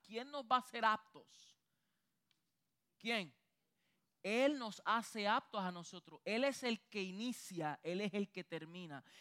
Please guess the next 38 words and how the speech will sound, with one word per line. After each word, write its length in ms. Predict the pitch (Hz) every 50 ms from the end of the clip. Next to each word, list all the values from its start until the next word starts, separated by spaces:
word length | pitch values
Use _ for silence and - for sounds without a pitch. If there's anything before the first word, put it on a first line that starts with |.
| - - -
Él 220 | - 208 233 254
es 160 | 269 262 240
el 240 | 247 247 240 226 -
que 160 | _ 214 208 196
produce 640 | - - 190 190 185 175 214 254 247 - - 214
el 160 | 202 185 175 -
querer 420 | - 180 175 175 208 240 247 -
como 280 | - 220 214 202 196 190
el 60 | 185
hacer 380 | 180 170 - - 233 247 247 - - - _ _
por 200 | - 226 220 208
su 220 | - - 220 214
buena 300 | 185 196 233 247 254 247
voluntad 520 | 233 226 214 208 202 185 - - 240 233 -
en 180 | - 208 202 196
nosotros, 440 | 190 190 175 - 220 208 - 165 - - - -
haciendo 920 | - 196 196 185 - - 240 254 277 277 285 294 285 277 277 262 - -
Él 360 | - 240 262 269 269 285 262 - -
en 260 | 220 226 220 214 202
vosotros. 720 | 190 196 190 156 - - - 233 220 - _ 170 - - _ - _ _ _ _ - _ _ _ 156 -
Dios 380 | 214 226 254 277 277 269 -
es 240 | 269 285 285 262 -
el 160 | 269 247 220
que 140 | - 226 220
trabaja. 540 | - 202 196 196 208 220 220 208 - 175 156 - - - - _
So, 300 | - - - 247 240 240
nosotros, 920 | 233 233 226 214 - - 277 320 381 415 415 - - 233 226 226 240 247 - _ _ _
la 200 | - 214 208 226
razón 340 | - 226 220 - - 285 330
por 140 | - 349 349
la 140 | 339 311 294
cual 240 | - - 320 269 226
a 80 | 208
veces 260 | 196 226 247 - 285
no 180 | 254 233 247 -
crecemos 460 | - 269 262 - - 277 262 262 247 -
como 220 | - 220 220 208
queremos, 440 | - 220 226 269 262 233 196 185